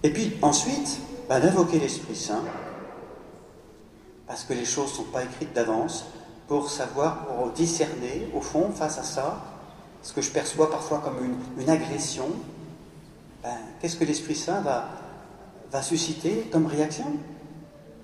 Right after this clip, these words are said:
Et parfois, ben, l'es-, l'Esprit Saint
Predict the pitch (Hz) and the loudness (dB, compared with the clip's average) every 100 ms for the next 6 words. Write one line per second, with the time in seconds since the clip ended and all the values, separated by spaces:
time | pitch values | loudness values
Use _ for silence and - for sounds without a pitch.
0 | - - - - 135 - 160 208 254 - | -20 -12 -6 -2 -2 0 2 2 2 -6
1 | - - 120 120 131 - - 104 120 104 | -12 -2 0 0 -2 -4 -6 -8 -8 -2
2 | 135 - 131 - 151 180 | -2 -2 -4 -4 0 0